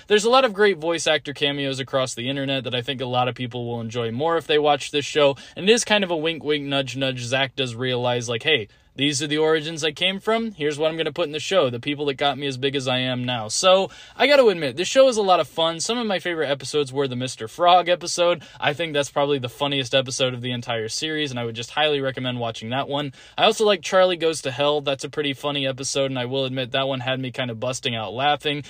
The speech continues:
And the episode with Shrimp is pretty funny, too. I won't admit, there is not a bad episode in this show. There is nothing but good episodes. I think I'm gonna give it a nine out of ten for now because I'm so impressed with how well made it is,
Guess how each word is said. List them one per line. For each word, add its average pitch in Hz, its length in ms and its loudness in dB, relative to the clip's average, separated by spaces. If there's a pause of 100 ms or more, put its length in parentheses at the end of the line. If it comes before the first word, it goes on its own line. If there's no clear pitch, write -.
(120)
And 254 220 2
the 247 60 4
episode 220 340 2
with 160 120 -6
Shrimp 156 280 -6
is 135 80 -6
pretty 131 240 -4
funny, 117 260 -6
too. 95 320 -10
I 196 140 4
won't 233 220 0
admit, 147 340 -2 (220)
there 190 160 6
is 202 160 2
not 185 280 4
a 147 180 0
bad 160 720 2
episode 135 680 -4 (100)
in 139 300 -2
this 123 160 -4
show. 101 560 -8
There 135 180 -2
is 131 140 -4
nothing 151 340 0
but 131 140 -6
good 120 180 -2
episodes. 101 560 -10 (240)
I 165 60 0
think 294 140 4
I'm 349 40 -4
gonna 294 160 0
give 202 180 2
it 190 60 -4
a 165 80 2
nine 151 260 2
out 160 120 0
of 139 80 -2
ten 143 200 -4
for 131 140 -6
now 123 220 2
because 135 280 -4
I'm 120 120 -4
so 147 220 -2
impressed 127 400 -4
with 127 100 -6
how 123 160 0
well 120 220 0
made 117 280 -2
it 135 120 0
is, 139 200 2